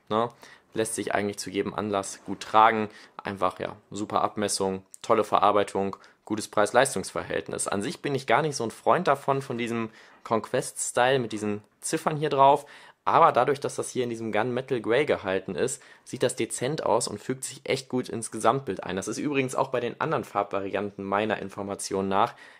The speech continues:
in diesem Gunmetal Grey, was ich auf jeden Fall gut finde. Ja, das soll's dann auch schon wieder gewesen sein. Ich bedanke mich fürs Zuschauen und in dem Sinne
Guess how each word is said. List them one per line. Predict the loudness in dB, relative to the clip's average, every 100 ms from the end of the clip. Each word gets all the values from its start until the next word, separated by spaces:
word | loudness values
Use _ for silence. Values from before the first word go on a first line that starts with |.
| -8
in | -4
diesem | -4 -2 0
Gunmetal | 2 0 -4 -4
Grey, | 0 0 0 -6
was | -8
ich | -6
auf | -6 -4
jeden | -4
Fall | -2 -2 -2 -6 -4
gut | -2 -2
finde. | -6 -4 -6 -8 -18 -20 -10 4
Ja, | 4 4 0
das | 2 4
soll's | 4
dann | 2
auch | 0
schon | 0
wieder | 2 2
gewesen | 2 0 0
sein. | 4 4 4 -2
Ich | -6
bedanke | -2 -2 -2
mich | -6 -4
fürs | -6 -4
Zuschauen | -6 -4 4 6 6 2 -10 _
und | -8 -4
in | 0
dem | 2 2 0
Sinne | -2 -2 -4